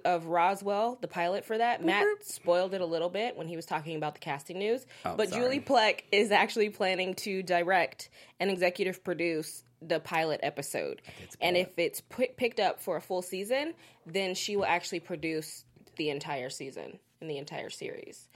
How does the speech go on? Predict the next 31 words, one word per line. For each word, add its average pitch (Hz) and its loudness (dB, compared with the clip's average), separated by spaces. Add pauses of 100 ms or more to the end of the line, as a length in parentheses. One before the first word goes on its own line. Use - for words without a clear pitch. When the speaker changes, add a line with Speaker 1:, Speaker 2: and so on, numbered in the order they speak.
Speaker 2:
And 120 0
what 131 6
has 139 0
Julie 139 0
done 120 2
before? 113 0
Do 147 -4
we 117 0
know? 120 0
Speaker 1:
So 202 0
she's 233 -2
the 190 -4
showrunner 190 2
for 175 2
Vampire 170 0
Diaries 160 -2
in 160 -6
the 165 -4
originals. 151 -6 (160)
Speaker 2:
Oh, 139 6
okay. 120 0
Speaker 1:
Showrunner, 165 2
executive 160 -8
producer 147 -8 (320)
of 160 -6
those 151 -4
shows. 143 -6
So 185 -8
she 294 -4
has 339 -2
experience 247 -2